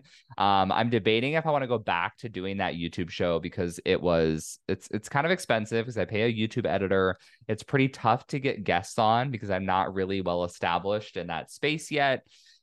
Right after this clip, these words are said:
Um, and just, I found this is a good lesson for all of you, as I found for all of us, really, something to remind myself,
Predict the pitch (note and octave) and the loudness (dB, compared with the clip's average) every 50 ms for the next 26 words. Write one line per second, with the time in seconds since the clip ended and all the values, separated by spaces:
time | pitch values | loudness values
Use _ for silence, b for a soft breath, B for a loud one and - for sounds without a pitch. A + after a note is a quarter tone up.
0 | b b - G#2+ A2 G#2+ G#2 G2+ F#2 F2+ E2 E2 E2 F2 F#2+ G2 b b b _ | b b 0 2 4 4 6 6 4 4 2 0 -2 -4 -6 -8 b b b _
1 | _ - - A#2+ A#2 A#2 A#2 A#2+ A#2 A#2 A2+ A2+ A2+ G#2+ A#2 A#2 - - G#2 A2+ | _ -2 2 4 4 6 6 6 6 6 6 4 4 2 2 0 -2 -2 2 4
2 | A#2 A#2 A#2 - G#2 A2+ A2+ - A#2 G#2+ G#2 G#2 G#2 G#2 A#2+ A#2 B2 G#2+ A2 G2+ | 4 4 4 4 2 0 2 2 2 2 2 0 -2 -6 -8 -8 -4 -2 -2 0
3 | F#2+ F#2+ F2+ F#2 - G2+ F#2 F2 - G2+ D2 B1 F2 F2 F2 F2 E2 E2+ E2 E2 | 2 2 0 0 0 -4 -4 -2 0 0 2 4 4 2 2 0 -2 -2 -2 -2
4 | E2 D#2+ D#2+ - - F#2 F2 F2 - - - G2+ F#2+ F#2 F2+ F2+ F2 F2 - - | -2 -2 -2 -2 0 0 0 -2 -2 -2 0 2 4 4 4 4 2 2 -2 -2
5 | - G#2 F#2+ - F#2 F#2+ F#2 F2 E2+ F2+ F2 E2 E2 - - - F#2 F2 D#2+ D#2+ | 0 0 2 4 6 4 6 4 4 4 4 2 2 -2 -8 -12 -8 -6 -4 -4
6 | D#2+ D2 C#2+ D#2 F2+ - - F2+ E2+ E2+ E2+ D#2+ D#2+ F2+ E2+ E2 D#2+ D#2 D2+ D2 | -2 -2 -4 -4 -6 -6 -6 -6 -4 -4 -6 -6 -4 -4 -4 -2 -2 -2 -4 -4
7 | D2 D2+ D#2 - - F2+ D#2+ D#2 D#2 - | -4 -6 -6 -4 -2 0 0 0 -2 -6